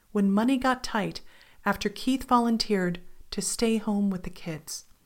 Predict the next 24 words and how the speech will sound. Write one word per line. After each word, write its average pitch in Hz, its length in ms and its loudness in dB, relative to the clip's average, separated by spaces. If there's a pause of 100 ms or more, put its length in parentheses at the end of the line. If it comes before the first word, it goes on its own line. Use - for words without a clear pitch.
(440)
Eventually, 220 640 0 (300)
they 247 120 4
realized 240 800 2
that 214 140 -4
their 214 140 0
best 330 420 -8
option 214 640 0 (220)
was 240 160 0
to 240 120 2
let 233 300 0
go 240 460 0
of 170 100 -6
the 170 80 -10
big 170 220 -6
house - 440 -10 (300)
and 196 180 -4
find 247 300 2
something 247 400 0
more 214 240 2
affordable. - 600 -2 (800)
They 196 140 0
downsized 220 840 0 (420)
into 214 240 0
half - 600 -10